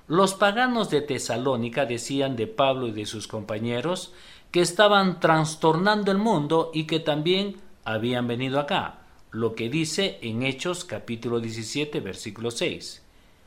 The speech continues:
Ellos habían evangelizado el mundo conocido desde entonces, en menos de treinta años. Antes de que podamos cumplir la gran comisión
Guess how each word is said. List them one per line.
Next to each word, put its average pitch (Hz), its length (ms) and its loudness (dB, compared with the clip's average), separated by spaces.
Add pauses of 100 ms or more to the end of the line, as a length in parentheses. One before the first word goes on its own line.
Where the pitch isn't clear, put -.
(240)
Ellos 202 580 0
habían 180 560 4
evangelizado 139 800 0
el 139 80 0
mundo 147 340 0
conocido 117 540 -4
desde 113 220 -6
entonces, - 640 -4 (420)
en 113 200 -2
menos 131 400 0
de 98 100 -8
treinta 104 480 -6
años. - 480 -10 (760)
Antes 262 380 2
de 220 80 0
que 180 100 -2
podamos 151 540 6
cumplir 120 360 -4
la 110 120 2
gran 123 260 2
comisión 107 720 -4